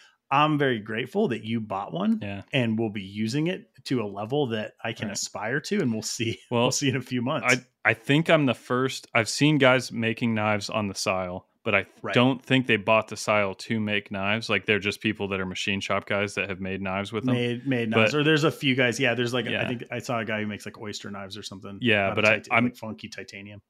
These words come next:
Speaker 2: I might be the first full-time knife guy in the conventional sense to just buy a Sile instead of a Haas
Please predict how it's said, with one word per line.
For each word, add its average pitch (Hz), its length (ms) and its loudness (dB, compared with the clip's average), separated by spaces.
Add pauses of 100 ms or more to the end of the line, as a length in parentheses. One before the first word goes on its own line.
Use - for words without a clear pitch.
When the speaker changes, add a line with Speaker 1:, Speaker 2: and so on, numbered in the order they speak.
Speaker 2:
I 127 60 2
might 113 440 4
be 131 140 0
the 123 120 0
first 123 600 -4 (760)
full-time 113 840 2
knife 107 400 2
guy 101 580 0 (260)
in 110 180 -2
the 104 80 0
conventional 101 600 -4
sense - 640 -6 (440)
to - 160 -6
just 101 400 -6
buy 98 280 4
a 98 80 -2
Sile 101 420 0
instead 98 320 -2
of 95 100 -4
a 95 60 -4
Haas 101 480 -2